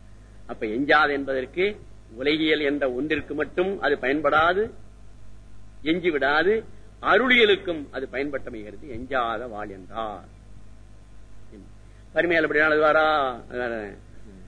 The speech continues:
"எஞ்சாத வாழ்" என்றார், அருளியலுக்கும் உதவுதல் பற்றி.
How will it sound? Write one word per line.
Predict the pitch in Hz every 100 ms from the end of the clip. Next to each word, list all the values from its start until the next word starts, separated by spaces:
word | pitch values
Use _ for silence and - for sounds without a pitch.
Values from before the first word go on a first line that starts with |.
| - - - -
"எஞ்சாத | 131 151 170 165 156 143
வாழ்" | 135 143
என்றார், | 127 123 151 143 - - - - -
அருளியலுக்கும் | 135 180 185 170 151 - 175 214
உதவுதல் | 175 156 147 131
பற்றி. | 107 -